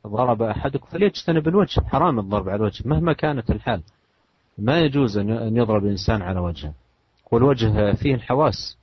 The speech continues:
فيه السمع، فيه البصر، فيه الشم، فيه الذوق،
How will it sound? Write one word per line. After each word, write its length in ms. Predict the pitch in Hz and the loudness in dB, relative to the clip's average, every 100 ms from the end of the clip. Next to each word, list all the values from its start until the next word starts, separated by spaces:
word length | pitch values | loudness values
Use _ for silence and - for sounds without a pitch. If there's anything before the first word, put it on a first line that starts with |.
| _ - | _ -8
فيه 140 | 95 | -4
السمع، 480 | - - 131 110 - _ _ _ _ _ _ - | -2 0 0 0 -6 _ _ _ _ _ _ 0
فيه 180 | - 107 | 0 2
البصر، 400 | 98 - - 104 92 - | 0 -2 -2 -6 -6 -6
فيه 400 | - 104 101 98 - | -4 -4 -8 -8 -8
الشم، 440 | - 127 127 110 - _ - - | -6 -4 -4 -6 -12 _ -4 -2
فيه 160 | 113 | -2
الذوق، 400 | 98 95 127 120 | -4 -2 -2 -2